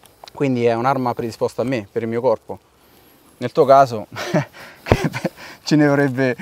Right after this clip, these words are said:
vorrebbero un po', un pochino di più di accorgimenti. Comunque, omero è tra, tra l'omero e la clavicola. Un pochino più su. Poggi la guancia sul nasello, allungando il collo in avanti.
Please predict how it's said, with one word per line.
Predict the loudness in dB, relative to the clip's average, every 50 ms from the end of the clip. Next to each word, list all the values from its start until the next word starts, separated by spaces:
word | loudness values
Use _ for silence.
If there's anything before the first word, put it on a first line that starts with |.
| -12 -18 -20 -20 -20 -20 _ -2 0 2 2 2
vorrebbero | 2 2 2 2 4 4 4 4 4
un | 2
po', | 4 4 6 6 8 6
un | 6 4
pochino | 2 2 2 2 2
di | 2 0
più | -2 -2 0
di | 0 0
accorgimenti. | 0 0 -4 -6 -4 -6 -6 -6 -6 -4 -2
Comunque, | -2 0 0 0 -2 -4 -4 2
omero | 2 4 4 4 2 0
è |
tra, | 0 0 -2 -2 -2 -6 -10
tra | -4 -2 2
l'omero | 2 2 2 4 2
e | 2
la | 2
clavicola. | 2 0 -2 -2 -4 -6 -10 -10
Un | -8 -8 -2 0 0 2
pochino | 2 2 2 0 0
più | -2 -4
su. | -4 -4 -4 -6 -6 -10 -14 -16 -18 -20 -20 -20 -20 -20 -20 -20 -20 -20 -20 -20 -20 _ _ _ _ _ _ _ -20 -20 -20 -6
Poggi | -2 0 0 0 0 -2 -2
la | -2 0
guancia | 2 4 4 4 2 0
sul | -4 -4 -4 -4
nasello, | -2 -4 -4 -4 -6 -4 -4 -4 -6 -6 -8 -10 _ _
allungando | -2 0 0 2 2 4 4 2 2 -2
il | -2
collo | -2 -2 0
in | 0 0
avanti. | 0 0 0 -2 -4 -6 -8 -10